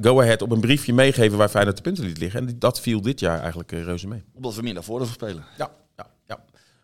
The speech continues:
Speaker 1: Alleen, eh, ja, alles valt of staat wel met, eh, wat Feyenoord gaat binnenhalen voor de spelers die weggaan.
Speaker 2: Ah, we, we hebben in ieder geval, vergelijk met voorgaande jaren, we hebben nu wel, we kunnen wel iets bieden. We hebben een trainer met een, met een strijdplan. We hebben een, eh, mooie C V opgebouwd het afgelopen jaar. Het spelers zullen makkelijker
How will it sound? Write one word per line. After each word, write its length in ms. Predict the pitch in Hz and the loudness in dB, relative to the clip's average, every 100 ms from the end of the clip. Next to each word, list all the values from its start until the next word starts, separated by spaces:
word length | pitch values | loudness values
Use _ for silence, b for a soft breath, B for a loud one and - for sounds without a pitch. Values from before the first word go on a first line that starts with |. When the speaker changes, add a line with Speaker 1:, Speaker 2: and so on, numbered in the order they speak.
| _ | _
Speaker 1:
Alleen, 340 | - 117 110 | 0 2 4
eh, 480 | 104 98 90 87 67 50 - | 4 4 4 4 0 -6 -10
ja, 200 | - 90 | -2 -2
alles 340 | - 110 98 | 2 0 2
valt 180 | 110 98 | 2 0
of 60 | 87 | 0
staat 240 | 98 87 | -2 0
wel 180 | 101 104 | 2 0
met, 260 | 90 - | 0 -4
eh, 120 | 78 76 80 - _ _ _ _ _ _ _ _ 87 | -6 -8 -8 -14 _ _ _ _ _ _ _ _ 0
wat 200 | 104 - | 0 2
Feyenoord 300 | 101 92 - | 0 0 -2
gaat 140 | 82 | -6
binnenhalen 540 | 98 104 87 85 82 - | -2 -2 -2 -4 -4 -8
voor 180 | - | -10
de 60 | 85 | -8
spelers 300 | 80 87 82 | -6 -4 -4
die 140 | 85 87 | -4 -2
weggaan. 340 | 104 - - | -2 -4 -8
Speaker 2:
Ah, 40 | 98 | -8
we, 40 | |
we 60 | 104 | -8
hebben 180 | 110 123 | -6 -6
in 60 | |
ieder 80 | 147 | -6
geval, 160 | 151 131 | -8 -8
vergelijk 280 | 120 127 120 | -6 -2 -2
met 100 | 113 | -2
voorgaande 380 | 135 127 123 117 | -4 -4 -6 -6
jaren, 180 | 107 | -4
we 60 | 101 | -4
hebben 180 | 107 104 | -6 -6
nu 80 | 107 | -8
wel, 200 | 110 110 | -8 -10
we 60 | |
kunnen 260 | 104 104 107 | -12 -8 -4
wel 300 | 110 107 - | -4 -6 -10
iets 200 | 120 - | -10 -8
bieden. 280 | 98 101 80 | -2 0 0
We 60 | |
hebben 200 | 82 85 | -4 -6
een 60 | 80 | -4
trainer 300 | 123 120 117 | 0 0 0
met 140 | 104 | -8
een, 180 | 98 98 - | -10 -12 -12
met 140 | 90 | -12
een 60 | 85 | -10
strijdplan. 480 | 104 95 - 85 87 | -6 -6 -6 -8 -6
We 40 | |
hebben 140 | 85 87 | -6 -6
een, 160 | 82 | -8
eh, 80 | 73 | -10
mooie 280 | 62 92 107 | -6 -4 -2
C 40 | |
V 280 | 98 101 104 | -4 -4 -4
opgebouwd 240 | 101 92 90 | -4 -4 -6
het 100 | - | -6
afgelopen 400 | - - 80 80 | -8 -6 -8 -8
jaar. 120 | 71 | -12
Het 100 | 76 | -10
spelers 340 | - 113 104 - | -4 -2 -2 -6
zullen 220 | 92 90 | -10 -4
makkelijker 640 | 101 127 123 110 98 98 | 0 0 -2 -8 -10 -14